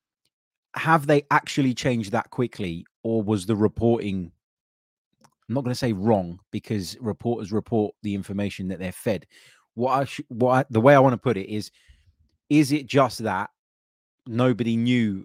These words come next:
how serious Chelsea were up until this point? Is it just that Chelsea did a really good job of keeping it quiet? Is it just that nobody was certain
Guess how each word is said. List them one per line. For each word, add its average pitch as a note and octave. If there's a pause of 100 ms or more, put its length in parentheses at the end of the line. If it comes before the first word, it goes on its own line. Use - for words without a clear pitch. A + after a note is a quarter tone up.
(120)
how G#2+
serious G#2+
Chelsea G#2+
were F#2+ (100)
up -
until F#2+
this F#2
point? G2 (640)
Is A#2+
it C3
just A#2
that A#2
Chelsea A2
did G2+
a G#2
really G#2
good G2+
job G#2
of G2
keeping G2
it G2
quiet? F#2+ (580)
Is A2+
it A2+
just A2+
that G2 (300)
nobody G#2+
was G2+
certain G#2